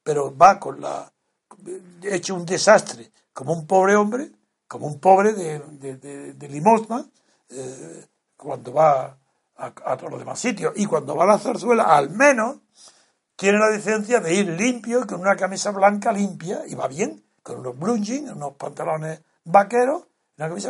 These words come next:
bueno, va decente, porque está limpio y planchado. Pero es, le, yo corrijo que a partir de ahora, yo a Pablo Iglesias sé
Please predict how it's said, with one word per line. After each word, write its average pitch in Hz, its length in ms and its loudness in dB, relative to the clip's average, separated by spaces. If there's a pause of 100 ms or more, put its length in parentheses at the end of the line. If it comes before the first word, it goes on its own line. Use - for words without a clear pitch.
bueno, 135 440 -2
va - 80 -8
decente, 208 600 -2 (200)
porque - 400 -14
está - 180 -6
limpio 180 380 -6
y 277 40 -8
planchado. - 720 0 (1120)
Pero 180 260 6
es, 220 220 0
le, 180 260 -4 (120)
yo 220 200 0
corrijo 196 460 -2
que 196 80 8
a 180 80 10
partir 170 420 4
de 202 100 0
ahora, 208 340 4 (380)
yo 180 180 2
a 165 120 6
Pablo 220 280 6
Iglesias 185 440 -4
sé 214 440 2